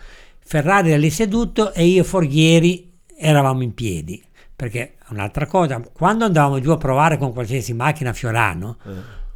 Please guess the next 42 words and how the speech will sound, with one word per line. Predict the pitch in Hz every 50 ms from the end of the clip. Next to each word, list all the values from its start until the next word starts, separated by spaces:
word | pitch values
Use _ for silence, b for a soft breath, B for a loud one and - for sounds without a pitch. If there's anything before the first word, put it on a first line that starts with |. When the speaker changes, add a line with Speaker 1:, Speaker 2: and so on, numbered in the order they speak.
| - 165
Speaker 1:
lui | 160 175 214 247 262 262 254 233
veniva | 180 147
Speaker 2:
Veniva | 147 156 151 151 147 151
lì. | - 185
Speaker 1:
sempre | 180 180 190 196 170 220
a | 185
fare | 151 160 165 151 143
il | 143 135
giro | 123 135 165 185 190 190 202 202
a | 185 156 135
trovarci, | - 143 135 120 120 110 104 95 90 - 117 113
poi | - - 185 202 226 233 226
io | 220 202 190 -
passavo | - 151 131 - - 165 147 147
in | 147 139
ufficio, | 139 131 - - - - 143 120 - - 110
però | - - 165 190
lui | 226 233 196
veniva | 165 160 151 160 180 190 185
e | 160
stava | - - - 147 139 135 131
sempre | - - 143 131 127
un | -
po' | - 107
con | 92 101 92 -
me. | B B B B B B B B B B B B B B
E, | - - 190 190 185 180 175 - - - b b b b b b - -
e | - 156
mi | 156 170 185
ricordo | 220 202 - - 180 185 202 202 196 220 208 -
che | - - 160
era | 151 143 151
arrivata | 139 139 143 147 185 180 165 - - 151
la | 143 135
notizia, | 139 175 202 170 - 196 185 175 - - - 220 226 226 214 - _ - - -
Forghieri | - _ - 156 156 139 123 131 165 180 170
dice: | 151 135 - 165
"Ah, | 180 208 220 208
è | 185
arrivata | 175 170 180 165 147 -
la | 175 180
notizia, | 180 170 160 175 202 170 - - - 156 143 135 123 113 101 82